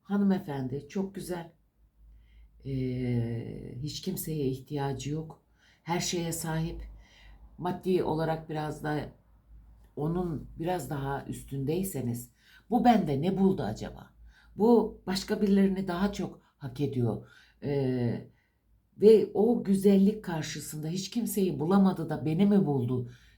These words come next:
deyip acaba kendi kendini sorguluyor olabilir mi diye geçmedi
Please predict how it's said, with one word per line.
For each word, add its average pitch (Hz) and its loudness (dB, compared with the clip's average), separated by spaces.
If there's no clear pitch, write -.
deyip 196 6
acaba 226 -2
kendi 196 -2
kendini 165 -4
sorguluyor 165 0
olabilir 151 0
mi 135 -2
diye 160 -2
geçmedi 170 -8